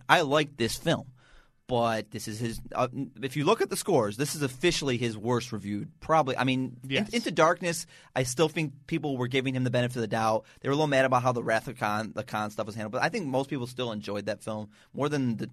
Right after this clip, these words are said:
Speaker 1: uh, the Justin Lin version, which did not do well, that he was not involved with. But, like, think, like, here's my thing, is, like,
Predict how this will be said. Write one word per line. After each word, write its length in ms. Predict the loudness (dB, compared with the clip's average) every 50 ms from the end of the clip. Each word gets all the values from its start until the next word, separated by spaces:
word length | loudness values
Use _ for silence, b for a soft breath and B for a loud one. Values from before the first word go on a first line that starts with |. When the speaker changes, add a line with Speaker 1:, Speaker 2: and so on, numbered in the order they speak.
| -10 -12
Speaker 1:
uh, 60 | -12 -12 _ _ _ _ _ _ _
the 60 | -12 -8
Justin 320 | -6 -6 -6 -6 -8 -6
Lin 120 | -6 -6
version, 260 | -6 -8 -10 -10 -12 -12
which 320 | -12 -14 -16 -20 -20 -20 _ _ _ _ _
did 140 | -10 -8 -8
not 180 | -8 -10 -10 -12
do 120 | -14 -14
well, 200 | -12 -12 -12 -12
that 100 | -12 -12
he 100 | -12 -12
was 140 | -14 -12 -14
not 120 | -14 -16 -16
involved 300 | -16 -16 -16 -16 -16 -18
with. 140 | -20 -20 -20 b b b b b b b b b b b b b _
But, 180 | 6 6 6
like, 280 | 6 4 4 2 0 -2
think, 260 | -2 -2 -2 -2 -4 -4
like, 180 | -4 -4 -4 -6
here's 340 | -12 -12 -8 -6 -6 -4 -2
my 200 | 0 0 0 0
thing, 340 | -2 -4 -6 -6 -6 -8 -14 _ _ -16 -16 -16 -18 -20 _ _ _ _ _ -8
is, 200 | -6 -6 -4 0
like, 400 | 0 0 0 0 -4 -10 -16